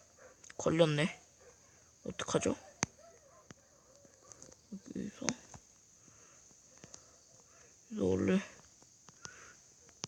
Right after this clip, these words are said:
이런 식으로 떨어져야 되는데, 걸려버렸네. 음, 좀 전부터 다시 타도록 하죠. 여기서부터, 여기서부터 다시 타면 돼요. 걱정하실 거 없고.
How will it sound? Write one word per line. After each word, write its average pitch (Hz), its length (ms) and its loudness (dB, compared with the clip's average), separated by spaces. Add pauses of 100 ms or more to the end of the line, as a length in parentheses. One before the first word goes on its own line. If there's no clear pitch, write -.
이런 196 240 4
식으로 - 380 0
떨어져야 - 560 4
되는데, 185 440 6 (1400)
걸려버렸네. 196 800 2 (1080)
음, 196 140 4
좀 226 220 12
전부터 190 760 12
다시 196 320 6
타도록 185 460 4
하죠. 185 200 6
여기서부터, 175 600 8 (680)
여기서부터 226 460 4
다시 214 300 4
타면 220 280 4
돼요. 165 360 12 (540)
걱정하실 208 580 10
거 226 140 12
없고. 208 340 6